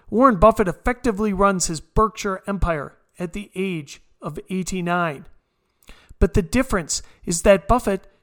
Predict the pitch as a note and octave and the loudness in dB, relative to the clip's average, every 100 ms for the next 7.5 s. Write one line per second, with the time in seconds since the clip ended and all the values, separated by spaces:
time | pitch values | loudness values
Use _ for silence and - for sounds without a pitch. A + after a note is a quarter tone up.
0 | - - G#3+ - G3+ A3 - G3 G3+ F3+ | -2 0 0 -2 -2 -2 -6 -4 -2 2
1 | G3+ G#3 G3+ G3+ C#3 - - _ - A#3 | 2 2 -2 -4 -10 -14 -20 _ 2 6
2 | A3 - - - C3+ C#3+ G#3 G3 G#3+ A3+ | 6 4 -20 -8 -4 0 0 2 2 0
3 | A3+ - B3 B3 A#3+ A#3+ A#3+ A#3 A3 G#3+ | -2 -4 -4 -2 -2 -2 -2 -2 -2 -4
4 | G#3 - - F#3+ D3+ D#3+ F#3 G3+ F3 F#3+ | -6 -14 -8 -6 -4 -2 2 2 2 -2
5 | F#3+ E3 F3 D3 F3 E3 D3 - - - | -2 -6 -6 -4 -4 -4 -6 -8 -8 -14
6 | - _ _ _ _ - - G3+ C4 A#3 | -18 _ _ _ _ -8 4 6 6 4
7 | - D#3 E3+ F3 D3+ | 0 2 2 2 -2